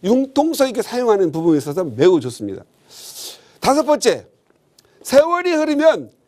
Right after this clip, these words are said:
자녀들이 효도한다. 아까 말씀드렸죠. 세월이 흐르면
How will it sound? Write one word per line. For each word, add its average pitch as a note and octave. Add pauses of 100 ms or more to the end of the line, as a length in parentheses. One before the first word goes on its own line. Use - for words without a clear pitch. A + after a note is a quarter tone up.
(280)
자녀들이 C#4+
효도한다. G#3+ (380)
아까 G#3
말씀드렸죠. A#3+ (280)
세월이 C#4+
흐르면 D#4